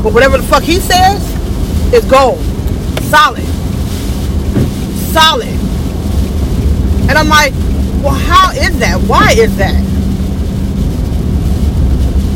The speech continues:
Why is that?" People don't understand how that makes people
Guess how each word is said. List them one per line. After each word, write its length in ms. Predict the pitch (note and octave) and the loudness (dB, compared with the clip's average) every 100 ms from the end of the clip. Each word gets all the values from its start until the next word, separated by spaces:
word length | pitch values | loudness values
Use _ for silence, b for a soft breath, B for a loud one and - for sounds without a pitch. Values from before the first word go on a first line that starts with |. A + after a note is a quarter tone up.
| - - - - - - - - - - - - - - | 0 0 0 0 -2 -4 -4 -2 -4 -4 -4 -4 -2 0
Why 240 | C4+ G4 | 2 2
is 260 | - C#4 - | 4 2 2
that?" 260 | - - - - - - - - - - - - - - - - - - - - - - - - - - - - - - - - - - - - - - - - - - - - - - - - - | -2 -2 -2 -2 -2 -4 -4 -4 -4 -2 -2 -2 -4 -4 -4 -4 -4 -2 -2 -2 -2 -2 -2 -2 -4 -2 -4 -4 -6 -6 -4 -4 -2 -2 -2 -2 -2 -4 -4 -4 -4 -2 -2 -2 -4 -2 -4 -2 -2
People 220 | F4 D4 | -2 -2
don't 160 | E4+ | 0
understand 380 | D4 D4 D4 C#4+ | 0 0 0 0
how 100 | C4+ | 0
that 160 | C4 B3 | -2 0
makes 220 | B3+ C4 | 0 0
people 280 | - C#4 | 0 -2